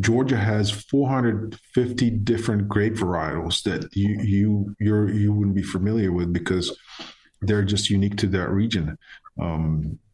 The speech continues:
and that's, that's another, uh, beautiful part of it, is the adventure of trying all these different, uh, grape varietals.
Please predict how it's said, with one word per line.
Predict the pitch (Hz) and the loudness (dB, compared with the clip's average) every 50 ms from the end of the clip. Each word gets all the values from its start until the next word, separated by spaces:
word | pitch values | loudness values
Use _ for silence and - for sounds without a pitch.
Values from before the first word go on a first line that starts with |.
| _ _ _ - - - - | _ _ _ -16 -16 -10 -6
and | 95 95 92 92 90 87 87 | -4 -2 -2 -2 -2 0 0
that's, | 101 107 107 104 - - - | 0 0 0 0 0 -2 0
that's | 120 107 104 101 - | 0 0 0 0 0
another, | 107 95 98 104 104 104 101 95 92 90 85 82 - - _ _ - | 0 0 2 2 2 0 0 0 0 -2 -2 -4 -8 -12 _ _ -6
uh, | 98 92 90 87 82 80 82 80 80 78 78 - _ _ _ _ _ - - 104 | -4 -4 -2 -2 -4 -4 -4 -4 -6 -6 -8 -12 _ _ _ _ _ -8 -6 -2
beautiful | 98 110 113 117 117 113 113 104 95 95 92 101 104 - _ _ - | 0 2 2 2 2 0 0 0 0 0 -2 -4 -8 -12 _ _ -4
part | - 113 113 110 | -2 0 0 0
of | 101 92 90 | 0 0 0
it, | 90 85 90 | -2 -2 -2
is | 87 82 87 90 | -4 -4 -2 -2
the | 98 95 | 0 0
adventure | 90 87 92 95 95 104 101 - - 95 90 | 0 0 0 -2 -2 -2 -2 -2 0 -2 -2
of | 85 - | -2 -2
trying | - - 98 95 95 95 90 90 85 76 - | -4 -4 -2 -2 -2 0 0 -2 -2 -4 -4
all | - 95 98 95 | -4 -4 -2 0
these | 98 92 80 - - - - - _ _ - - - - _ _ _ - 95 101 98 | -2 -2 -2 -4 -6 -8 -10 -12 _ _ -20 -20 -20 -20 _ _ _ -6 -6 -2 0
different, | 117 113 110 110 - 104 98 92 95 - | 0 0 0 0 0 0 0 -2 -2 -2
uh, | 98 90 87 | -2 -2 -2
grape | 82 - 101 104 123 107 | 0 0 0 0 0 0
varietals. | - 98 80 60 - - - - - - - - - | -2 -4 -4 -4 -4 -6 -8 -8 -8 -8 -8 -8 -8